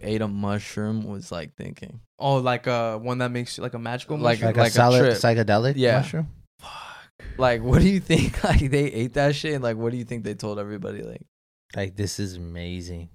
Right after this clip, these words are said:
Speaker 2: Y-, yeah, you think they liked it
Speaker 1: or
Speaker 2: or
Speaker 1: do you
Speaker 2: not?
Speaker 1: think they tripped the fuck out?
Speaker 2: They tripped the fuck out.
Speaker 1: Like, "Yo, do not eat that shit."
Speaker 2: I think they tripped the fuck out.
Speaker 3: Like some Adam and Eve shit, like, "Don't eat the apple, but I'ma eat it."
Speaker 1: Well, they wouldn't have known, so they would have just popped in and kinda just been like,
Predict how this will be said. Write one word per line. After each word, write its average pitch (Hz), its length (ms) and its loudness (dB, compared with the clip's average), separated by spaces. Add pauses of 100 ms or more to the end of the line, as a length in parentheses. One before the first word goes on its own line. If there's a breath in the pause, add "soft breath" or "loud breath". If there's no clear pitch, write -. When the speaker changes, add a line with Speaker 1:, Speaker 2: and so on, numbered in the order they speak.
Speaker 2:
Y-, 151 160 0
yeah, 147 120 4
you 143 140 2
think 160 160 -4
they 156 140 2
liked 127 340 2
it 226 60 0
Speaker 1:
or 160 120 6
Speaker 2:
or - 20 6
Speaker 1:
do 131 100 0
you 120 60 4
Speaker 2:
not? 117 80 4
Speaker 1:
think 170 160 2
they 165 100 4
tripped 147 420 4
the 127 120 4
fuck 120 400 2
out? 110 400 -4
Speaker 2:
They 160 160 -2
tripped 151 340 -4
the 120 80 -10
fuck 101 320 -8
out. 95 300 -8 (260)
Speaker 1:
Like, 143 240 6
"Yo, 135 360 8
do 147 420 2
not 143 340 2
eat 127 240 -8
that 107 260 -4
shit." 98 460 -10
Speaker 2:
I 139 80 -2
think 151 180 -4
they 131 120 -2
tripped 131 240 -6
the - 100 -10
fuck - 280 -14
out. 82 180 -12
Speaker 3:
Like 113 180 4
some 117 200 6
Adam 113 300 4
and 110 140 2
Eve 110 160 2
shit, 113 300 0
like, 98 160 0
"Don't 101 180 0
eat 101 140 0
the - 120 -2
apple, 92 320 0
but 90 380 -4
I'ma 90 300 -2
eat 80 140 -4
it." 92 220 0 (460 loud breath)
Speaker 1:
Well, 147 200 6
they 151 120 4
wouldn't 175 240 2
have 123 100 0
known, 131 300 0
so 113 140 -4
they 123 100 0
would 147 140 -2
have 131 80 -4
just 110 200 -8
popped 123 320 0
in 107 120 -4
and 101 100 -8
kinda 113 220 -4
just 107 160 -10
been 113 80 -2
like, 107 140 -6